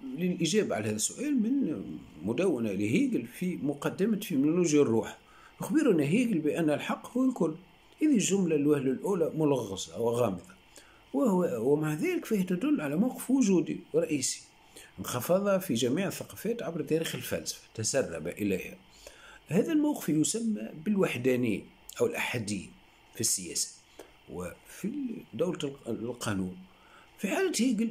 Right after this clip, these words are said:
أن التحرير الحقيقي يعني أن، يعني الكل، وأن الاختلاف بين، بين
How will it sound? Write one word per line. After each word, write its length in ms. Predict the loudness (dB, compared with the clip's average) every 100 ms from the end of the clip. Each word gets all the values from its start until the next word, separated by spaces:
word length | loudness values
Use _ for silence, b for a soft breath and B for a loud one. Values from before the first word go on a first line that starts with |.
| 0
أن 120 | 0
التحرير 460 | 0 -2 0 2 0
الحقيقي 500 | -2 -4 -4 -2 -2
يعني 380 | -2 -2 0
أن، 120 | 0 0
يعني 400 | 0 -2 0 -2
الكل، 260 | 0 -2 -2
وأن 240 | -2 -2
الاختلاف 480 | -2 -2 -6 -2 -2
بين، 480 | 2 2 2 0 -4 -2
بين 320 | 0 0 -2